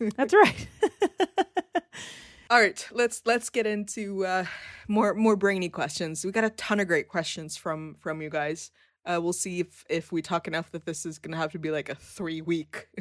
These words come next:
Speaker 1: <laughs> three-episode episode. So, uh, th-, these are in, in no particular order. They're mostly, like,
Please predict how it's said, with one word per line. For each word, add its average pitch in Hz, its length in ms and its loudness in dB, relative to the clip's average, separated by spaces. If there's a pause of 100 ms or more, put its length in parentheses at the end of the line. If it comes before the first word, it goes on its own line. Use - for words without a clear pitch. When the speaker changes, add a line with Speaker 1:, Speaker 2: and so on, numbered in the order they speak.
(140)
Speaker 1:
<laughs> - 440 -8
three-episode 165 960 2
episode. 147 520 -4 (680)
So, 202 560 6
uh, 185 140 8
th-, 214 160 -6
these 220 240 4
are 214 100 6
in, 180 220 0
in 180 160 0
no 175 120 4
particular 165 460 -2
order. 165 300 2
They're 139 300 -2
mostly, 151 340 -4
like, 139 320 -6